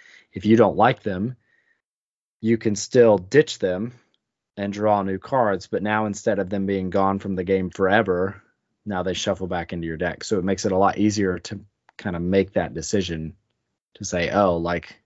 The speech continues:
here I am, I'm playing a Rivals deck, and I got a Surge, an In Phase, and a third In Phase card in my opening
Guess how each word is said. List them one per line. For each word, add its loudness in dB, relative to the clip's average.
here 2
I 2
am, 0
I'm -4
playing -2
a 0
Rivals 2
deck, -2
and -4
I -4
got -4
a -6
Surge, 4
an -2
In 0
Phase, 0
and -2
a -2
third 2
In 0
Phase -4
card -4
in -2
my -4
opening 0